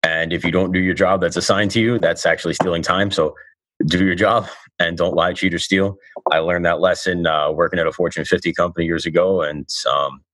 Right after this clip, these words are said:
you know, it's always worked by me, and it's something I've been telling students for a long time.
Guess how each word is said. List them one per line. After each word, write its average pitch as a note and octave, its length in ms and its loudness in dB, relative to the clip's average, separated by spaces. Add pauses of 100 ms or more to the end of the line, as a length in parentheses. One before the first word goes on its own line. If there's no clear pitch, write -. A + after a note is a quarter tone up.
(480)
you E2+ 100 2
know, D#2+ 140 0
it's D#2+ 100 -4
always G2 240 2
worked G#2 220 2
by G2 100 4
me, G2+ 220 -2
and E2+ 80 -2
it's D#2 100 -6
something D#2+ 240 0
I've D#2 80 -2
been D2 120 -6
telling D#2 220 0
students D#2 300 -4
for D#2 100 0
a D#2 80 0
long D#2 200 0
time. E2 280 0